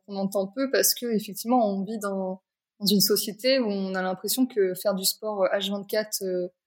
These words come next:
c'est hyper top pour la santé. Enfin, c'est ultra glorifié de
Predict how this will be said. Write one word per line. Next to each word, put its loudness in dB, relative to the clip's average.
c'est 0
hyper 2
top -2
pour -6
la 2
santé. 0
Enfin, -4
c'est 0
ultra 2
glorifié 0
de -2